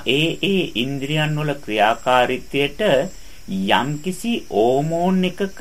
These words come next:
ක්‍රියාකාරීත්වයක් මූලාසනයේ උසුලන බව. ඒ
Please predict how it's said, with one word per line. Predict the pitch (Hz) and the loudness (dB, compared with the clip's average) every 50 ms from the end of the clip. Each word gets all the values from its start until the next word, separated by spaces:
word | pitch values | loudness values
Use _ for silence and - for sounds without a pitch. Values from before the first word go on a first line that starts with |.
| 254 - | -6 -6
ක්‍රියාකාරීත්වයක් | - - 120 120 123 127 143 147 147 147 - 165 170 170 175 180 202 190 - - - 240 226 - - - 135 | -6 -4 0 4 4 6 6 4 2 2 0 2 4 4 4 2 0 -4 -6 -8 -4 -2 0 0 0 -2 -4
මූලාසනයේ | 123 123 131 139 160 180 190 190 196 196 190 - 220 233 214 | -4 -2 -2 -2 0 0 0 2 0 0 -2 -4 -4 -4 -4
උසුලන | 143 - - - 120 90 - 76 | -4 -4 -4 -4 -4 -4 -4 -4
බව. | 71 - - - - - - - - - - - - - - - - - - - - - - - - - - - - - - - - - - - - - - - - - - | -6 -8 -8 -10 -10 -14 -16 -16 -16 -16 -16 -14 -14 -14 -14 -14 -14 -14 -14 -14 -14 -14 -14 -14 -14 -14 -14 -14 -14 -14 -14 -14 -14 -14 -14 -14 -14 -14 -14 -14 -14 -8 0
ඒ | 107 123 143 170 | 2 2 4 4